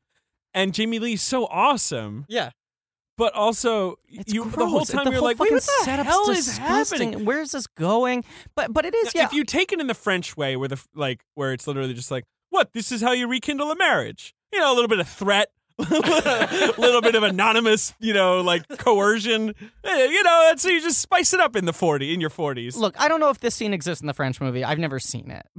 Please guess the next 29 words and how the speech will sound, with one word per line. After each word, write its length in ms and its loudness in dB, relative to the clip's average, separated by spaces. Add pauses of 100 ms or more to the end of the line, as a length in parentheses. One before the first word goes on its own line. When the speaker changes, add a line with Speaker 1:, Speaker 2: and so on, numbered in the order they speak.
Speaker 2:
But 100 0
I 100 2
also 320 2
think 180 -6
the 60 -4
French 240 -4
movie 200 -4
is 80 -4
so 180 -2
much 180 -4
more 140 -4
focused 500 -2
in 60 -6
terms 260 0
of 120 -4
what 140 -2
it's 140 -4
exploring, 600 -4
whereas 180 -2
this 140 -4
has 140 -6
so 340 -2
much 260 -4
more 220 -2
going 300 -2
on 200 0
in 120 -4
it, 260 -4
Speaker 1:
Mm. 260 -4